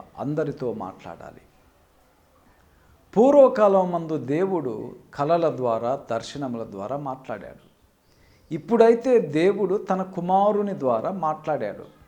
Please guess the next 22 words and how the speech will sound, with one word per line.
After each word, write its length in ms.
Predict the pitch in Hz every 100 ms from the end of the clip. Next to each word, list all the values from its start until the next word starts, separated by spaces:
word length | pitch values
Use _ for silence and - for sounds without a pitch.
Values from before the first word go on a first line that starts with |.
| _ _ _ _ _ _ _ _ _ _ -
ఎందుకు 640 | 165 247 294 277 269 262
అంటే, 280 | 180 165 208
దేవుడు 880 | 233 147 170 240 277 269 170 175 - - _ -
ఏ 280 | 131 143 202
వ్యక్తితో 580 | 214 208 - 262 247 226
కూడా 500 | 226 170 131 110 - - _ _ _ _ _ _ _ -
క్రొత్త 340 | 170 165 -
నిబంధనలో 840 | 226 220 175 156 139 113 110 113 120 - 139
డైరెక్ట్గా 520 | 135 160 165 165 175
మాట్లాడలేడు. 680 | 175 151 147 147 - 57 - - _ _ _ _ _ _ _ _ -
తండ్రి 380 | 202 262 320 320
యొద్ద 260 | 247 180
నుండి 300 | 196 175 165
యేసు 360 | 214 180 190 220
ప్రభు 380 | 214 196 175 151
వారు 520 | 127 113 113 104 107 - _ _ _ _ _ _ -
ఏమైతే 540 | 131 190 220 220 214 190
విన్నాడో, 680 | 131 135 160 156 127 160
ఏమైతే 500 | 196 165 180 180 175
నేర్చుకున్నాడో, 920 | 139 127 151 - - 135 113 120 175 -
ఆ 180 | 123
విషయాలు 720 | 156 156 - 185 185 180 247